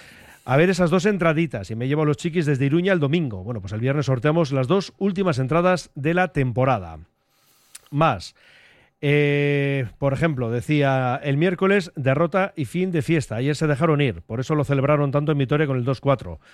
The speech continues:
Ya han terminado la temporada. Vergüenza de este Athletic".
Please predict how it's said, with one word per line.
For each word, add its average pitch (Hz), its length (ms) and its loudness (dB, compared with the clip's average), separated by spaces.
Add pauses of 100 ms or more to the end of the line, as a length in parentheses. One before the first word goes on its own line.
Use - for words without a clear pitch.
(160)
Ya 151 440 0
han 165 240 0
terminado 156 480 0
la 160 220 0
temporada. 135 500 -2
Vergüenza 143 420 -2
de 151 80 0
este 156 140 -4
Athletic". 107 480 -6